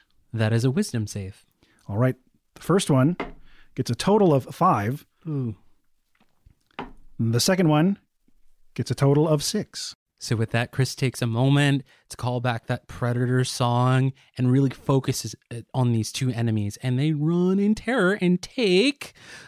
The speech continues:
Speaker 1: let me roll it. So that's five damage on the first one, who runs away from Arvid. And then eleven damage on the second one, who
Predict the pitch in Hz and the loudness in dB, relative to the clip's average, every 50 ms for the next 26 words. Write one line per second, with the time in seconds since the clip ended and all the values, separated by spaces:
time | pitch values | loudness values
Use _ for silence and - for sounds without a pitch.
0 | - - 127 147 180 208 175 170 196 214 240 262 320 330 - - - - _ _ | -16 -10 -6 -4 -4 -2 0 2 4 4 4 4 4 2 -2 -8 -12 -14 _ _
1 | _ _ _ - - - - - - - - - - - - - - - - - | _ _ _ -20 -20 -20 -20 -20 -20 -20 -20 -12 -8 -6 -6 -4 -4 -4 -6 -6
2 | - - - - - - - _ _ _ - - - 135 123 - - - 156 165 | -6 -8 -8 -10 -14 -16 -20 _ _ _ -20 -14 -12 -10 -10 -8 -2 0 2 2
3 | 175 160 165 170 170 170 156 160 147 139 - - 214 196 190 - - - 208 196 | 2 4 4 4 4 4 4 2 0 0 0 0 0 0 0 0 -2 0 2 4
4 | 196 202 208 190 - 151 139 143 160 165 165 165 143 135 131 170 180 170 165 - | 4 4 2 0 0 -4 -2 -2 0 0 0 -2 -2 -4 -4 -2 -2 -4 -4 -4
5 | 131 143 175 196 190 196 190 190 180 175 - _ _ _ _ _ - - - - | -4 -4 -4 -2 -2 -2 -2 -2 -4 -8 -14 _ _ _ _ _ -6 -4 -4 -4
6 | - - - - - - - - - - - _ _ _ _ _ _ _ - - | -4 -6 -6 -8 -8 -10 -10 -12 -14 -16 -18 _ _ _ _ _ _ _ -20 -20
7 | _ 113 123 123 131 131 135 131 131 139 135 131 143 131 131 135 143 139 160 165 | _ -8 -4 -2 0 0 0 0 0 0 2 2 0 0 0 0 0 0 2 0
8 | 175 175 - 226 233 - 135 127 117 110 113 131 | 0 0 -2 -6 -6 -4 -4 -4 -2 -2 -4 -4